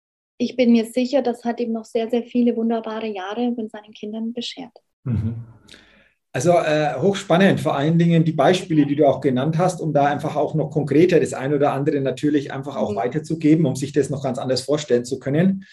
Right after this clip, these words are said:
Speaker 2: Und
Speaker 1: Ja.
Speaker 2: ich bin mir sicher, wir können wahrscheinlich noch sehr, sehr lange einfach auch über viele andere Beispiele
Speaker 1: <laughs>
Speaker 2: sprechen.
Speaker 1: Ja.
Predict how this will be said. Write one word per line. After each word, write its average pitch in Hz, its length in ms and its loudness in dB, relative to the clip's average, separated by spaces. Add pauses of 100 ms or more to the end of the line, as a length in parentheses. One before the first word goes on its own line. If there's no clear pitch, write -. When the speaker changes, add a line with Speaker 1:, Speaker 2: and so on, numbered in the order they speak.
(340)
Speaker 2:
Und 220 80 -6
Speaker 1:
Ja. 139 140 -2
Speaker 2:
ich - 120 -6
bin 165 120 2
mir 147 100 6
sicher, 165 260 2
wir 143 140 2
können 151 240 4
wahrscheinlich 151 340 2
noch 143 120 -2
sehr, 143 200 2
sehr 135 160 4
lange 143 320 4
einfach 123 260 -2
auch 139 180 2
über 139 120 4
viele 170 340 4
andere 151 280 4
Beispiele - 580 0
Speaker 1:
<laughs> - 60 -10
Speaker 2:
sprechen. - 500 6
Speaker 1:
Ja. 233 120 2